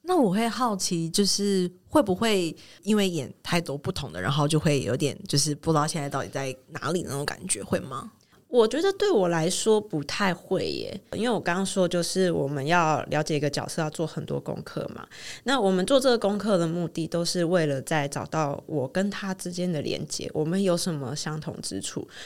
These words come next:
Speaker 2: 所以其实我在成为他的时候，我是拿了蛮大一部分的自己出来。
Speaker 1: 哦。
Speaker 2: 对，所以其实在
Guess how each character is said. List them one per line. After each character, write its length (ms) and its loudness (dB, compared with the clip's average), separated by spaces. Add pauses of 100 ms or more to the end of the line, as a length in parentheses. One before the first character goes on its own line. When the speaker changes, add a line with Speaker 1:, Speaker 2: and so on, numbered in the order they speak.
(140)
Speaker 2:
所 160 -2
以 80 4
其 160 2
实 120 4
我 180 6
在 240 4 (320)
成 200 0
为 100 2
他 220 0
的 60 2
时 140 -4
候， 160 0
我 160 2
是 140 -4
拿 220 -4
了 260 -4 (100)
蛮 180 -8
大 160 4
一 60 0
部 140 -6
分 180 -6
的 80 -6
自 160 -6
己 140 -8
出 260 -10
来。 80 -14 (280)
Speaker 1:
哦。 1200 0
Speaker 2:
对， 140 2 (280)
所 160 0
以 120 4
其 180 2
实 180 0 (180)
在 220 4